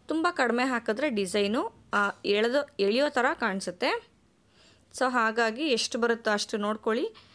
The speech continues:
ಇಲ್ಲಾಂದರೆ ಒಂದು ಎಕ್ಸ್ಟ್ರಾ ಕೂಡ ಹಾಕ್ಕೋಬೋದು, ತೊಂದರೆ ಏನಿಲ್ಲ.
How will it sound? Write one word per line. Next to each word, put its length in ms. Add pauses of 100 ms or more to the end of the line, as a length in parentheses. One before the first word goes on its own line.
(180)
ಇಲ್ಲಾಂದರೆ 520
ಒಂದು 340 (160)
ಎಕ್ಸ್ಟ್ರಾ 360
ಕೂಡ 240
ಹಾಕ್ಕೋಬೋದು, 540
ತೊಂದರೆ 400
ಏನಿಲ್ಲ. 280